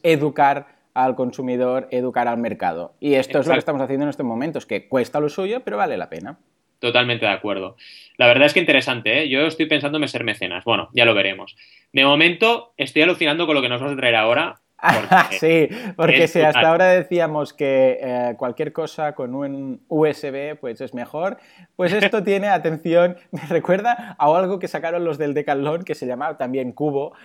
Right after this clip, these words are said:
Speaker 1: y era muy parecido, que especie, un cubo de, que debía tener, yo qué sé, cincuenta por cincuenta, eh, más o menos, de dimensiones, y era un cubo para hacer gimnasio.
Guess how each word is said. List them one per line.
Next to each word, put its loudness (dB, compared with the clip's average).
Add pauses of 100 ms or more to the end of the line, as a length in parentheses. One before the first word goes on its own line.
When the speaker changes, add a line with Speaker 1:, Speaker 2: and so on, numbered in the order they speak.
Speaker 1:
y -8
era -2
muy -4
parecido, -6
que -8
especie, -6 (180)
un -6
cubo 0
de, -6
que -8
debía -4
tener, -4
yo -6
qué -10
sé, -6
cincuenta -6
por -10
cincuenta, -4
eh, -10
más -10
o -6
menos, -6
de -8
dimensiones, -6
y 0
era 2
un 0
cubo 0
para -2
hacer -6
gimnasio. -8